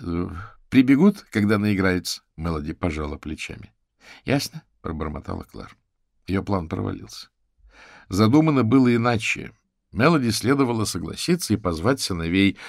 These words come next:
Тогда Клэр самым естественным тоном предложила бы спросить и девочек, не желают ли те попить. Разумно ведь, раз мальчики угостились. Разумно и справедливо,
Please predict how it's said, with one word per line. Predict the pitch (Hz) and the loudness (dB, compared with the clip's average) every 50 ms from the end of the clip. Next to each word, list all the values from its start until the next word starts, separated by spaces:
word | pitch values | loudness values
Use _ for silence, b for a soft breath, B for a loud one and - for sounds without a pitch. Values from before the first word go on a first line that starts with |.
| B B B B B B | B B B B B B
Тогда | _ - 101 127 180 202 | _ 0 4 4 4 4
Клэр | 202 - 113 120 156 160 - | 6 4 6 6 6 6 4
самым | - - 151 156 160 151 120 104 | 0 0 0 0 2 2 2 2
естественным | 101 98 - - - 143 156 - - - 95 85 85 85 82 - | 2 0 0 -2 -4 -4 -4 -4 -6 -4 -4 -4 -4 -6 -8 -8
тоном | - 95 113 123 123 110 95 | -4 -4 -2 -2 -2 -4 -4
предложила | - 82 80 85 85 80 90 117 135 139 | -4 -6 -4 -6 -6 -4 -4 -4 -2 -2
бы | 120 101 | -2 -2
спросить | 98 - - - 85 82 80 - - 165 165 - | -4 -4 -4 -4 -4 -4 -4 -4 -6 -6 -6 -4
и | - 147 | -6 -6
девочек, | 113 85 80 87 87 87 82 78 80 - - - - - | -6 -2 0 0 0 0 0 -4 -6 -10 -10 -12 -10 -10
не | 90 | -8
желают | 87 80 82 92 120 147 165 160 | -8 -6 -4 -2 0 0 -2 -2
ли | - - | -4 -8
те | 110 - 113 | -6 -6 -8
попить. | 113 110 127 120 110 - - - - - B B B B B B B B | -8 -6 -8 -10 -10 -12 -16 -18 -18 -20 B B B B B B B B
Разумно | - 104 110 110 160 208 233 214 | 2 4 4 6 6 6 6 6
ведь, | 135 98 90 87 - | 4 4 2 0 0
раз | 98 95 92 90 - | 0 0 0 0 0
мальчики | 107 104 92 82 78 - - - - - | 0 0 0 0 -2 -8 -10 -8 -8 -6
угостились. | 80 85 101 107 - - - - - - - - - b b b b b b b | -4 -4 -4 -4 -6 -10 -14 -14 -14 -16 -18 -20 -20 b b b b b b b
Разумно | - 92 101 90 110 175 214 240 240 | 0 2 2 4 4 4 4 6 6
и | 202 | 4
справедливо, | - - - - 92 87 82 76 76 82 87 95 98 95 90 95 - | 2 2 0 0 0 0 0 -2 -2 0 2 2 4 4 2 0 -2